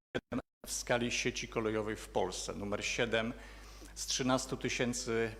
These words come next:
przejazdów kolejowo-drogowych, numer siedem pod względem liczby samochodów pomnożoną, y, pomnożonych przez liczbę, y, łącznie nazywamy to iloczynem ruchu,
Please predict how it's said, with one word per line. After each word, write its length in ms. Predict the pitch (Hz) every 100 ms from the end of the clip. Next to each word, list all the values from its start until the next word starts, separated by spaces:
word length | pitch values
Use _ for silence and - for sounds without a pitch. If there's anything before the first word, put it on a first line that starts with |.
| -
przejazdów 580 | - 117 117 113 123 -
kolejowo-drogowych, 1120 | 117 110 104 107 107 101 120 113 117 113 - 117
numer 360 | 107 113 107 101
siedem 400 | - 117 117 113
pod 160 | 110
względem 560 | 101 110 113 107 110 110 - - - - - -
liczby 340 | 123 127 123 - -
samochodów 460 | 120 110 131 131 -
pomnożoną, 840 | 123 117 113 107 117 113 113 113 127 135 113
y, 40 |
pomnożonych 580 | 113 110 117 117 117 110
przez 300 | - 110 -
liczbę, 580 | 113 107 101 107 104 110 -
y, 120 | 110 101 - - - - - _ _ _ 131 - -
łącznie 540 | 117 120 117 120 110 - - - - - -
nazywamy 520 | 110 107 104 113 110 104
to 260 | 107 107 -
iloczynem 600 | 123 120 - - 123 113
ruchu, 500 | 127 - 127 123